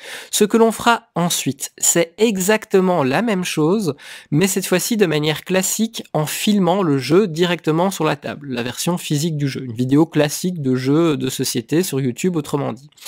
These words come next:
Et je pense sincèrement que l'association d'une présentation théorique, un petit peu comme, c'est, ce n'est pas si abscon que ça finalement, hein. Quand vous lisez le livret de règles, ça revient exactement au même. Vous ouvrez la boîte de jeu, vous lisez le livret d'apprentissage,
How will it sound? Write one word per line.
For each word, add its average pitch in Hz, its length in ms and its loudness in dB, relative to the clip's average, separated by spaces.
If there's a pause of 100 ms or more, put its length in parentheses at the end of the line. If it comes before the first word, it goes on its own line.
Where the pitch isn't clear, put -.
(460)
Et 139 80 0
je 156 100 2
pense 151 420 -2
sincèrement 175 800 0 (420)
que 156 60 4
l'association 185 1080 0
d'une 135 240 -4
présentation 160 840 -2 (140)
théorique, 131 540 0
un 151 160 2
petit 139 240 -8
peu 180 560 4
comme, 151 340 2
c'est, - 240 -4
ce - 100 -4
n'est 151 60 2
pas 185 180 2
si 180 160 -2
abscon 147 380 -2
que 151 100 -2
ça 180 200 2
finalement, 127 420 -2
hein. 135 80 -8
Quand 135 100 -2
vous 127 160 -2
lisez 160 360 4
le 151 80 4
livret 123 320 -2
de 127 40 -2
règles, 190 360 0 (260)
ça - 160 0
revient 135 320 0
exactement 156 540 0
au 156 80 4
même. 120 260 -4
Vous 120 180 -6
ouvrez 127 200 -2
la 127 100 0
boîte 123 220 -4
de 120 100 -2
jeu, 131 160 2
vous 185 220 2
lisez 139 300 0
le 143 100 4
livret 135 280 0
d'apprentissage, 143 840 -2